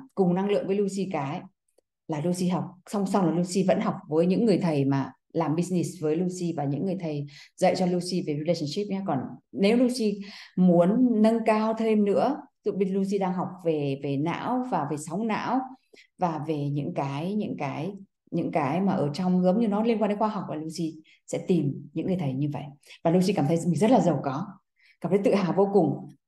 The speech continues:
Khi mà những, đi những cái seminar như vậy, mình là người châu Á duy nhất, <laughs> à, mình cảm thấy tự hào bản thân quá. Nó, nó, nó là cái gọi là cái gì? Cái healthy way, cái, cái có gọi là cái tôi bản ngã,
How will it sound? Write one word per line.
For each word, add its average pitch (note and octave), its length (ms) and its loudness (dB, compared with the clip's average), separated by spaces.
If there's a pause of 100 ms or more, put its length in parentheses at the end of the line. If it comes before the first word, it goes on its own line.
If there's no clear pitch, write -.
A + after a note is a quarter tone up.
(680)
Khi C#4+ 140 6
mà G3+ 120 6
những, F#3+ 200 4
đi C4 120 8
những G#3+ 180 2
cái C4 80 4
seminar A#3 500 4
như G#3+ 100 2
vậy, G3 240 0 (600)
mình G#3+ 280 8
là G3+ 80 2
người G3 240 6
châu A3 140 6
Á F#3 180 0
duy A#3 140 0
nhất, C4 200 2
<laughs> - 40 -8
à, A3 260 -4 (280)
mình F#3 200 -2
cảm F3+ 180 0
thấy E3+ 140 -4 (100)
tự F#3 200 0
hào D3+ 160 -4
bản C3 200 -8
thân E3 220 0
quá. A#2+ 240 -10 (560)
Nó, G#3 420 4
nó, G3+ 440 0
nó G3 260 0
là G#3 280 -2
cái D#3+ 460 -4
gọi F3 120 0
là D#3 120 -4
cái F#3+ 100 -4
gì? G3 160 -4
Cái G3 100 -2
healthy G#3+ 600 0
way, F#3+ 380 0 (300)
cái, G3+ 300 0 (120)
cái G3 360 0
có G#3+ 100 0
gọi G#3+ 140 -2
là F3+ 60 0
cái G#3 180 -2
tôi A3 160 6
bản D3+ 220 0
ngã, G#3+ 280 -4